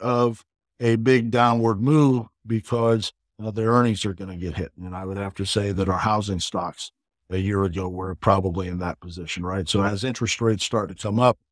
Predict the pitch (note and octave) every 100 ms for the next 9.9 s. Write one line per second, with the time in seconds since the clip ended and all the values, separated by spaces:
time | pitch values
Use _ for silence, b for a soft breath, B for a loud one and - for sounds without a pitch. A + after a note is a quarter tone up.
0 | _ _ C3 A#2 B2+ A#2+ G2+ A2 C3 C3
1 | G#2+ A2 G2 - A2 G2+ A2 - - G2+
2 | G2 A2+ G#2+ G2+ F2+ A#2 G#2+ G#2 G2 G#2+
3 | F#2 F2 E2+ A2 - - _ _ - E2
4 | - F2+ E2+ F2 E2+ - E2+ A2 F#2+ -
5 | _ _ _ G2+ G2+ G2 G#2 A#2 C3 G3
6 | F#3+ F2 - _ _ F2 F#2 G2 _ _
7 | _ G#2+ A2+ C3 D3+ C#3 A2 G2 A2+ A2
8 | G#2 G#2+ A#2+ A#2 - A2 G2+ - A#2 A2+
9 | - G2+ F#2 - - G#2+ A2 - -